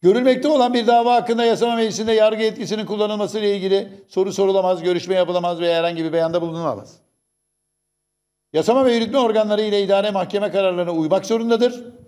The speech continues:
<gasps> "Bu organlar ve idare mahkeme kararlarını hiçbir surette değiştiremez ve bunların yerine getirilmesini geciktiremez."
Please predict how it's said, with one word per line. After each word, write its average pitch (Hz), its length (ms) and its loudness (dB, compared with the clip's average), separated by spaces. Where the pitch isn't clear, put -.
<gasps> 247 100 -4
"Bu 262 140 6
organlar 262 480 4
ve 226 160 4
idare 202 260 6
mahkeme 202 400 0
kararlarını 190 420 2
hiçbir 190 260 -4
surette 196 400 -2
değiştiremez 180 540 -2
ve 170 80 -2
bunların 175 240 -4
yerine 170 220 -4
getirilmesini 156 640 -6
geciktiremez." 131 680 -8